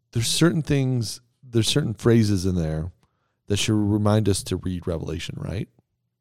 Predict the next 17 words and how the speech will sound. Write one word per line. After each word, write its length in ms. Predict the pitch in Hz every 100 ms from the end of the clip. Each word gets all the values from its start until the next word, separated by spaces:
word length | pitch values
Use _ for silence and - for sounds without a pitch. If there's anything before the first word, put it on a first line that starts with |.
| -
There's 140 | 95
certain 240 | - 117
phrases 440 | 101 107 95 95 92
in 80 | 92
there 160 | 90
to 120 | 85 92
remind 460 | 90 90 92 95
us 140 | 90 -
to 100 | -
read, 420 | 90 90 87 85 - _ _ _ _ _ _
um, 340 | 90 85 82
Matthew 440 | 92 92 92 107 92
one, 440 | 82 85 82 - - _ _
the 100 | 104
genealogy 840 | 98 104 98 92 87 92 92 101
of 120 | 90
Jesus. 600 | - - 85 - 113 -